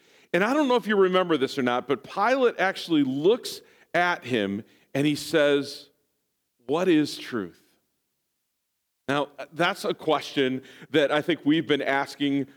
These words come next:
for a long time. That is a question we still ask today. What is truth? Um, now, I want to go ahead and I want to give you a little true-false test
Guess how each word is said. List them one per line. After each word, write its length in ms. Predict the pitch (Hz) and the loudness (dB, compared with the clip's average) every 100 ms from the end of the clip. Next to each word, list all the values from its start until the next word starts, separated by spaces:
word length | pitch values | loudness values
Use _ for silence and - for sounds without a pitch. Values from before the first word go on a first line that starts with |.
| _ - | _ -2
for 180 | 139 | 0
a 80 | 127 | 2
long 640 | 123 113 135 139 139 143 - | 0 2 2 2 0 -2 -6
time. 400 | - 147 127 92 - _ _ _ _ _ _ 139 | -2 0 0 -4 -12 _ _ _ _ _ _ 0
That 260 | 151 151 147 | 0 0 -4
is 120 | 127 | -2
a 60 | |
question 420 | - 165 147 160 147 | 0 0 0 0 0
we 120 | 151 | 0
still 500 | - - 214 160 131 | -2 0 2 2 2
ask 340 | 151 139 - _ | 0 0 -4 _
today. 520 | - 131 190 113 87 98 - - | -8 0 2 2 -2 -6 -16 -12
What 440 | 120 165 202 - _ 165 | -2 0 0 -4 _ 0
is 540 | 165 107 101 110 - _ _ _ | 2 4 0 -4 -14 _ _ _
truth? 480 | - 170 107 - - _ _ _ - | -2 0 0 -4 -14 _ _ _ 0
Um, 320 | 147 151 147 | 2 2 -2
now, 260 | 156 160 156 | 0 2 2
I 140 | 160 | 2
want 140 | 202 247 | 2 0
to 60 | |
go 180 | 160 165 | 2 2
ahead 220 | 151 160 | 4 2
and 60 | 135 | 2
I 60 | 156 | 0
want 140 | 160 | 0
to 80 | 139 | -2
give 320 | - 190 160 | -2 -2 -2
you 160 | 175 139 | -4 0
a 40 | |
little 220 | 143 139 | 0 0
true-false 920 | - - 185 185 - 156 139 131 - - _ _ _ | -4 -6 -2 -2 -2 0 0 -2 -8 -20 _ _ _
test 380 | - 107 - | -6 -6 -6